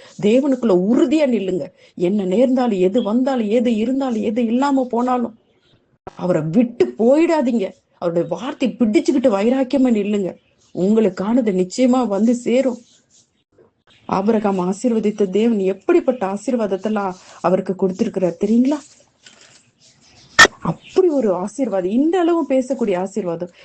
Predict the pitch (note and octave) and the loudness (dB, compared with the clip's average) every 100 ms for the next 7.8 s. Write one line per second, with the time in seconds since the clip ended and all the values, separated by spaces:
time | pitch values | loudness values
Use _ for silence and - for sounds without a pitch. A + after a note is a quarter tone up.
0 | - A3 D4 F4 D#4+ C#4+ G#3 F3+ G3 G3 | 0 2 4 2 2 0 0 -2 -2 -4
1 | A#3 A3+ A#3 A#3+ F3 F3 F#3 A3+ F#3+ F3+ | -2 -2 0 -2 -2 -4 -4 -4 -4 -4
2 | F3 - _ _ _ - - - - - | -8 -16 _ _ _ -20 -14 -10 -10 -12
3 | _ _ - - - - - D#3+ F3+ A3 | _ _ -20 -20 -20 -6 0 2 2 -2
4 | G3 F#3 G3 B3 C4 B3 A3+ A3+ A3+ A3+ | -8 -4 0 2 2 2 0 2 0 0
5 | G3 - - G3 C4 A3+ F#3 G#3 B3+ C#4 | -2 -4 -6 -4 -2 0 0 0 2 2
6 | A#3+ A#3+ G#3 G#3 G3 F3+ E3 F#3 A3+ F4 | 2 0 0 -2 0 0 -2 -4 -2 0
7 | G4 F#4 B3+ G#3 G3 G3 F#3 | 0 2 0 0 0 -2 -2